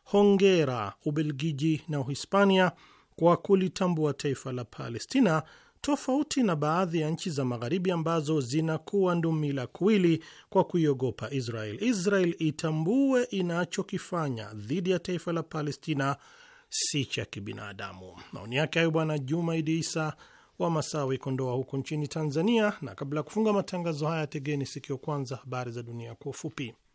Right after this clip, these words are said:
Mvutano umepamba moto kati ya utawala haramu wa Israeli na Uhispania na Ubelgiji,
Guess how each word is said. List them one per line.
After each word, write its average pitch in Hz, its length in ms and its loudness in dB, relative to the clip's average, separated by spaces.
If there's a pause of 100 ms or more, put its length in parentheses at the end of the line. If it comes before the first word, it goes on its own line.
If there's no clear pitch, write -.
(1400)
Mvutano 240 400 6
umepamba 185 480 4
moto 175 380 2
kati 175 320 0
ya 165 60 2
utawala 151 460 0
haramu 156 380 0
wa 156 100 -2
Israeli 147 440 0
na 139 200 0
Uhispania 147 680 -2
na 151 100 0
Ubelgiji, 160 640 0